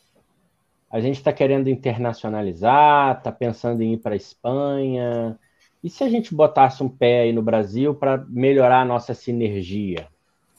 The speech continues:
O que que vocês acham? A gente abandona aqui a marca Buró de Juegos, que usa na Argentina, e escolhe uma marca unificada pra operar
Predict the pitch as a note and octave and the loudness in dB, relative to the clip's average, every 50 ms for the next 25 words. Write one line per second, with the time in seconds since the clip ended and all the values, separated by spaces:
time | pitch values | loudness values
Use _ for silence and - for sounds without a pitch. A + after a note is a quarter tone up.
0 | _ _ _ _ _ _ _ _ _ _ _ _ _ _ _ _ - - C#3 C#3 | _ _ _ _ _ _ _ _ _ _ _ _ _ _ _ _ -4 -4 -4 -2
1 | - C3 C#3 C3+ C3+ - C3 A#2+ F#2+ F2 F#2+ F2 E2 D#2+ - - - F2+ F2+ _ | -2 -2 -2 -2 0 0 -2 -2 -2 -2 -4 -4 -4 -6 -8 -16 -20 -20 -20 _
2 | _ _ _ _ _ _ _ _ _ _ _ _ _ _ _ _ - G2+ G2+ F#2+ | _ _ _ _ _ _ _ _ _ _ _ _ _ _ _ _ -4 -4 -2 -2
3 | A#2 A#2+ A#2 - C3 A#2+ A2+ A#2+ A#2+ A#2 A2+ G2+ A#2 B2 B2+ B2+ B2 A#2 A#2 A2+ | -2 -4 0 2 2 2 4 2 0 0 2 2 2 2 2 2 0 -2 -2 -4
4 | - - A#2 A2+ A2+ A2+ G#2+ G#2 G#2+ A2 A2+ G#2+ G#2+ - - G#2+ G#2 G#2 G2+ G2 | -4 -4 -2 0 2 2 2 2 2 2 2 0 0 -4 -4 -2 0 0 0 0
5 | F#2 F#2 F#2 F2+ F2+ F2+ F2+ F2+ F2 E2+ F#2 G2+ G#2 A#2 B2 A#2 A2+ G2+ F#2+ G2 | -2 -2 -2 -2 -4 -2 -2 -4 -4 -2 0 0 2 2 2 2 0 -2 0 2
6 | A2 B2 C#3 D#3 D3+ B2+ A#2 A2 - - A2 A2+ A2 G2+ G#2+ G#2 G#2 G#2 G2+ F#2+ | 4 6 6 6 6 4 0 -6 -6 -6 -4 -4 -2 -2 -4 -4 -4 -6 -6 -6
7 | G2 G2 F#2 - - - C3+ C#3+ D3+ D#3 D3+ D3 C#3+ C#3 C#3 C#3 C3 B2+ A#2+ B2 | -6 -6 -6 -8 -6 -6 -4 -2 -2 -2 -2 -2 -2 -2 -2 -2 -2 -2 -2 -2
8 | A#2+ A#2 - _ - A#2 A2+ A#2 A#2+ A#2 A#2 A2+ A2+ A2+ A2+ A2+ A#2 A2+ - _ | -4 -6 -8 _ 0 2 2 2 2 0 -2 -2 -2 0 0 -2 -2 -4 -6 _
9 | - A2 A2 G#2+ G#2 G2+ G2 F#2+ F#2+ F#2+ G#2 A2 A2 A2 A2 - A2+ - - A#2+ | -6 -6 -4 -2 -2 -2 -2 -2 -4 -4 -4 -2 -4 -4 -4 -6 -12 -4 0 2
10 | A2+ A2+ A2+ A2+ - - - A2 A2 - - G#2+ G2+ G#2 G#2+ A2 A2 A2 G#2 G2+ | 2 2 2 0 -2 -2 -4 -4 -4 -2 -2 -2 2 2 4 4 4 2 2 0
11 | F#2+ F2 | -2 -4